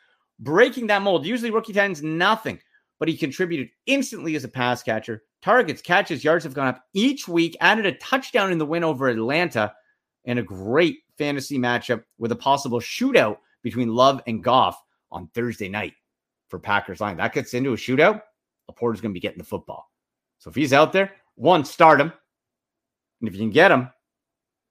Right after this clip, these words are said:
it might be worth some fab, throwing some bucks on it. But at the very least, checking that out. So there you go. There's your fantasy football. Before we wrap up, look, that Browns defense, like I said, historic. The third down, I wanted to get to this real quick. The third down,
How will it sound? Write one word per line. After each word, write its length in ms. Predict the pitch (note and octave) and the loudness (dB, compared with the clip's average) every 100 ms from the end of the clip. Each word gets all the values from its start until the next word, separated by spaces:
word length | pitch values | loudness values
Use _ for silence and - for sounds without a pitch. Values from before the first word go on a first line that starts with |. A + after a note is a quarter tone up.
| _ | _
it 40 | G2 | -16
might 260 | G#2+ B2 | -8 -6
be 60 | A#2+ | 0
worth 180 | C3 C3+ | 0 0
some 120 | A#2 | -4
fab, 440 | - D3+ E3+ F#3 - _ _ _ _ _ _ _ _ _ | 2 4 4 2 -8 _ _ _ _ _ _ _ _ _
throwing 220 | - B2 A#2 | -6 -4 -4
some 120 | A2 | 2
bucks 280 | C3 C3 D3 | 2 2 2
on 180 | D3+ | 2
it. 120 | G#3 - _ _ _ _ _ _ | 0 -6 _ _ _ _ _ _
But 60 | A2 | -12
at 60 | G#2+ | -4
the 60 | |
very 220 | G#2+ C#3 | 2 2
least, 400 | C3+ G3 A3+ - _ _ _ _ _ _ _ _ | 2 0 -2 -12 _ _ _ _ _ _ _ _
checking 300 | - A#2+ G#2+ | -8 -6 -4
that 160 | F#2+ E2 | -6 -6
out. 140 | C2 _ _ _ _ | -10 _ _ _ _
So 320 | - G2 E2+ - _ _ _ | -10 -6 -6 -10 _ _ _
there 120 | A#2 | 0
you 140 | A2 G2+ | 0 -2
go. 220 | E2+ - - | -6 -8 -4
There's 160 | A#2+ | -2
your 80 | C#3+ | 0
fantasy 320 | D3 D3 C3 | 0 0 -2
football. 580 | B2 D3+ - D3 C#3+ C#3+ _ | -2 -2 6 6 6 0 _
Before 340 | D#3 - A3+ B3+ | -6 4 6 8
we 140 | G#3+ | 6
wrap 360 | G3 G3 F3+ F3+ | 6 6 6 4
up, 340 | E3 C3 - | 4 2 0
look, 260 | D3+ C#3 - _ | 0 0 -2 _
that 160 | D3+ D#3 | -4 2
Browns 260 | F3+ F3+ C3 | 2 2 -2
defense, 380 | F3 F3 D#3+ | -4 -4 -4
like 160 | E3 D3 | -2 -2
I 80 | C#3+ | -2
said, 240 | D3 C3+ | -2 -4
historic. 720 | C3 C3 - E3 D#3+ D#3+ D#3+ | -4 -8 -6 0 2 2 0
The 100 | D3+ | -4
third 480 | C3 - A3 B3+ F#3+ | -4 2 4 4 0
down, 240 | F3 E3 D3 | 2 2 2
I 40 | |
wanted 200 | D#3 A3 | 0 0
to 60 | F3+ | -2
get 140 | C#3+ | -6
to 60 | D3 | -6
this 160 | B2+ | -6
real 160 | A#2+ A2 | -6 -6
quick. 220 | A2 F2+ | -8 -10
The 80 | G#2+ | -12
third 460 | - G#3 A#3 F3+ | -4 0 0 0
down, 440 | E3 D3+ D3 D3 | -2 0 -2 -2